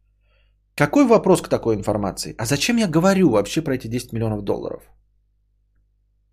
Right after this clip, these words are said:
Какую информацию я хочу донести? Разве не безопаснее было бы вообще не говорить про эти десять миллионов долларов? То есть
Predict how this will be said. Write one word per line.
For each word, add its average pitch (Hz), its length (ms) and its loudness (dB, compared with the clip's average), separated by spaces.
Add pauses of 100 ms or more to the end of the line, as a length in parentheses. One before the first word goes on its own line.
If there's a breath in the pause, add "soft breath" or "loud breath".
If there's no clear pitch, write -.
(160)
Какую 160 340 4
информацию 214 520 4
я 123 40 0
хочу 123 240 -4
донести? - 560 -4 (1040)
Разве 131 360 4
не 156 100 6
безопаснее 185 600 4
было 185 200 8
бы 170 100 6
вообще 202 440 2
не 127 140 2
говорить 135 360 6
про 120 100 4
эти 113 120 0
десять 117 240 0
миллионов 117 280 0
долларов? 110 300 2
То 139 80 2
есть - 200 -2